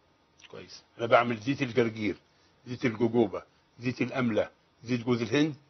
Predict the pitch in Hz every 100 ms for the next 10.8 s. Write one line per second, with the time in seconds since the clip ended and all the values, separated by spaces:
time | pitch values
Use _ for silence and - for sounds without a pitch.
0 | _ 117 120 123 - 156 156 143 117 120
1 | 135 151 135 117 139 135 131 127 120 127
2 | 135 117 - _ _ _ 92 90 120 117
3 | - 110 - 151 117 - - _ _ _
4 | _ - 117 131 120 117 127 131 127 -
5 | 113 156 151 160 - - _ _ - _
6 | _ - 151 196 147 151 - 156 - 113
7 | 127 156 143 127 110 127 139 160 - -
8 | - 120 156 131 101 95 87 - _ 127
9 | 110 104 _ _ - 110 117 113 123 135
10 | 117 - 123 127 123 120 151